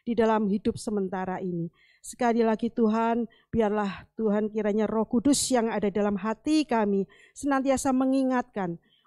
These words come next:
bahwa kami yang sudah menerima anugerah keselamatan,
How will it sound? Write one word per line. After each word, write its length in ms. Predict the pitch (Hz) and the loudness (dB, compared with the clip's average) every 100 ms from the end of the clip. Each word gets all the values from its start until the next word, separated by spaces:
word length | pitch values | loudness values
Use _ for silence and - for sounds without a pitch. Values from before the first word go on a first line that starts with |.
| - | -4
bahwa 320 | 226 208 202 | 0 2 0
kami 480 | 202 247 233 233 226 | -2 -2 0 2 0
yang 80 | 214 | 0
sudah 320 | - 214 185 | -4 -6 -6
menerima 640 | 220 220 226 262 285 294 - | -4 -2 0 2 2 0 0
anugerah 480 | 262 247 262 233 | 0 0 -2 -4
keselamatan, 720 | - - 240 220 220 208 196 | -6 -6 -4 -4 -4 -4 -6